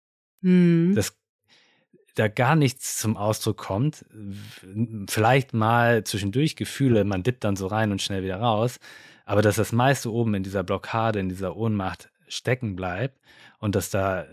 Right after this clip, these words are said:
Speaker 2: Zero-Klarheit ist.
Speaker 1: Mhm.
Speaker 2: Ne? Also im Gegenteil.
Speaker 1: Mhm. Spannend. Ja, ich finde das ganz, ich,
Speaker 2: Ja.
Speaker 1: mir kam eben zwischendrin nochmal der Gedanke,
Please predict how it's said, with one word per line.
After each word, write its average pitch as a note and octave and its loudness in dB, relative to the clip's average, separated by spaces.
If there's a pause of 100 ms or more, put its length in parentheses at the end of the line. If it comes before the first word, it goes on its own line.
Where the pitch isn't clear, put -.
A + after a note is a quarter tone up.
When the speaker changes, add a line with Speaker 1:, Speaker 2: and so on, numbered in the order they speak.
Speaker 2:
Zero-Klarheit E2+ 0
ist. - -16 (320)
Speaker 1:
Mhm. F#3 6
Speaker 2:
Ne? D3+ 0 (340)
Also G2+ -2
im F#2+ -2
Gegenteil. G#2+ -4 (1500)
Speaker 1:
Mhm. F3 2 (1120)
Spannend. E3+ 4 (2750)
Ja, F#3 6
ich - 2
finde G#3 8
das G3+ 2
ganz, G3 6
ich, F#3 4
Speaker 2:
Ja. - 0
Speaker 1:
mir F#3 6
kam F#3+ 6
eben F#3 6
zwischendrin G3 6
nochmal F#3 8
der F3+ 4
Gedanke, F3 6